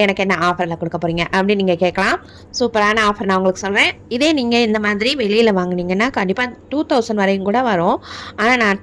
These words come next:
தௌசண்ட் ஃபைவ் ஹண்ட்ரட் கூட இல்ல, தௌசண்ட் கூட இல்ல, உங்களுக்கு நைன் ஹண்ட்ரட் ருப்பீஸ்க்கு இந்த எல்லாமே உங்களுக்கு கொடுக்க போறேன். So, சூப்பரான ஆஃபரா இருக்கா? உங்களுக்கு பிடிச்சிருக்கா? அப்ப ஸ்க்ரீன்ல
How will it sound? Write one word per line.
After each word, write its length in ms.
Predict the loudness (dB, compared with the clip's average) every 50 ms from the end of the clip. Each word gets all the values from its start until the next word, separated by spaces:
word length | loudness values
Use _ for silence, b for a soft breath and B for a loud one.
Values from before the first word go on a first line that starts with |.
| 2
தௌசண்ட் 320 | 2 2 2 0 -2 0 2
ஃபைவ் 160 | 2 2 4 2
ஹண்ட்ரட் 280 | 2 2 0 0 0 0
கூட 100 | 0 2 2
இல்ல, 100 | 2 2 2 2 2
தௌசண்ட் 380 | 2 2 2 0 -2 -2 0 0
கூட 120 | 2 2 2 2 2
இல்ல, 120 | 2 0 0 -2 B B B B B -2
உங்களுக்கு 300 | 2 2 2 2 2 0 2 2 2
நைன் 220 | 2 2 4 4 4
ஹண்ட்ரட் 260 | 4 4 4 4 4 0
ருப்பீஸ்க்கு 460 | 0 0 -4 -4 -4 -6 -6 -4 -2 -2
இந்த 260 | 0 2 4 4 4 6 6
எல்லாமே 340 | 4 4 4 2 2 2 2 2
உங்களுக்கு 320 | 2 2 2 2 0 0 0
கொடுக்க 180 | -4 -4 -6 -6 -4
போறேன். 220 | -2 0 0 0 0 -4 -12 -20 -20 -20 -20 -20 -20 -20 -20 -20 -20 -20 -20 -16 -10
So, 80 | -8 -6 -6 -4
சூப்பரான 440 | -4 -4 -4 -2 -4 -2 0 0 0 0
ஆஃபரா 260 | -2 -4 -6 -6 -6
இருக்கா? 220 | -6 -6 -6 -4 -4 -4 -2 -2
உங்களுக்கு 320 | 0 2 4 2 2 2 0
பிடிச்சிருக்கா? 460 | -2 -2 0 0 0 0 2 0 -2
அப்ப 140 | -2 -2 -6 -10
ஸ்க்ரீன்ல 360 | -6 0 2 2 4 4 4